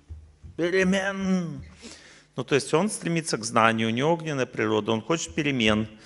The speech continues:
Ему не нравится, как кто что делает, он всегда имеет своё мнение. Ему нужно отстаивать своё,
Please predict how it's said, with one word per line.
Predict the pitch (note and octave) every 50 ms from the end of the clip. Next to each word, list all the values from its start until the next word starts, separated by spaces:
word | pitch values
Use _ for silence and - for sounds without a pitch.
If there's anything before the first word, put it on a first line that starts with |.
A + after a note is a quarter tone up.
| - - - _ -
Ему | A#2+ C3+ D#3
не | E3+
нравится, | D#3+ D3+ D3 D#3 D#3 D#3+ D#3+ - D#3 -
как | - C#3+ C#3 - - -
кто | - D#3 D3+
что | - - - D3+
делает, | C3 A2+ B2+ B2+ B2 B2 A#2+ A#2 A#2+ - C3
он | C3 C3+
всегда | - - C#3 C3 B2+ D#3 D#3 E3
имеет | D#3+ D#3 D3+ D3 -
своё | - D3 D3 C#3+
мнение. | C#3 C#3 C3 B2+ A#2+ A#2+ A2+ A2 A#2 - - - - - - -
Ему | B2+ C#3+
нужно | D#3 D#3+ D3+ C#3+ D#3+ D#3+
отстаивать | D3+ - - - D3+ D3+ D#3 D3+ D3 -
своё, | - - D3 C#3+ C3+ C3 C3 B2 B2 A#2+